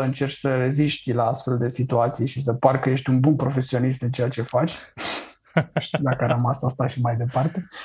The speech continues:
Speaker 1: Uh, dar în corporații după aia am învățat să fim mai structurați, să, să ne, cel puțin în supply chain de unde vin eu, la noi asta cu just in time, știi, pur și simplu să,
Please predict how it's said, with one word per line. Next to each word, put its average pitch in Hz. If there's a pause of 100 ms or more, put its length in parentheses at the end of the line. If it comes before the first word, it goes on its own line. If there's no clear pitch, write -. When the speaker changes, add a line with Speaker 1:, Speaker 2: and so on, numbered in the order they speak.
(560)
Speaker 1:
Uh, 151
dar 170
în 208
corporații 202
după 220
aia 233
am 233
învățat 208
să 214
fim 220
mai 208
structurați, 165
să, 120 (520)
să -
ne, 131 (160)
cel 170
puțin 185
în 175
supply 160
chain 143
de 135
unde 139
vin 123
eu, 185
la 185
noi 190
asta 160
cu -
just 131
in 120
time, 117
știi, -
pur 147
și 147
simplu 156
să, 139